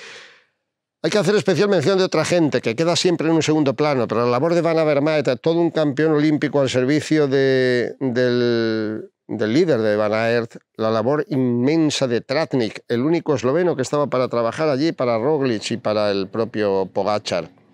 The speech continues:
Impagable su trabajo. Impagable el trabajo de los hombres que tienen, como en el caso de Van Avermaet, con la última corona olímpica,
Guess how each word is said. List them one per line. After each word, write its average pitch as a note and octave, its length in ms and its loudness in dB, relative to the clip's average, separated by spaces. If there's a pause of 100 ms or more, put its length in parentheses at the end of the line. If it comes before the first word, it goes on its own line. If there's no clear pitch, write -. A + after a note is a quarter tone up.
(200)
Impagable A#2 800 -2
su F#2 160 -6
trabajo. E2 580 -4 (460)
Impagable A#2+ 560 -2
el C3 80 -2
trabajo C3+ 460 0
de C#3 80 0
los G#2+ 180 -2
hombres D3+ 380 0
que A2+ 140 -6
tienen, D#3+ 440 0
como A2+ 300 -2
en G#2 80 -2
el G#2 120 -2
caso D3+ 280 -2
de C#3+ 100 2
Van C3+ 160 0
Avermaet, C#3 640 0
con B2 340 0
la A#2 120 2
última D#3 520 0
corona D3+ 440 0
olímpica, F3+ 760 0